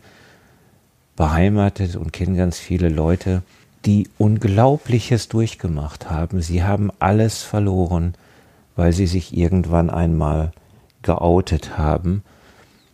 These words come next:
Sie haben die Verli-, Familie verloren, ihren Arbeitsplatz. Sie haben, wurden aus der, aus ihrer Religionsgemeinschaft rausgemobbt und sind auf einmal ganz alleine gewesen. Die Menschen haben sich ja nicht geändert.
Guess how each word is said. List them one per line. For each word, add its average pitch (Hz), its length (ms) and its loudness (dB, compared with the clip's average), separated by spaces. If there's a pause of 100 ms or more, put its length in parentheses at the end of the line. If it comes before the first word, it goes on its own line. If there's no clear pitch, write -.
(240)
Sie 82 220 0
haben 85 100 2
die 82 100 0
Verli-, 82 420 -2
Familie 98 600 2
verloren, 90 640 2
ihren 76 140 0
Arbeitsplatz. - 1080 -2 (420)
Sie 78 260 0
haben, 78 600 0
wurden 80 240 2
aus 71 220 0
der, 73 340 -4
aus 78 160 -2
ihrer 76 300 0
Religionsgemeinschaft 85 1300 0
rausgemobbt 80 840 -2 (360)
und 90 160 4
sind 82 320 0
auf 87 160 2
einmal 92 420 4
ganz 87 300 0
alleine 85 500 2
gewesen. 76 640 -2
Die 85 100 2
Menschen 101 420 2
haben 90 180 4
sich 82 180 -2
ja 87 100 -2
nicht 80 280 -2
geändert. 76 760 -2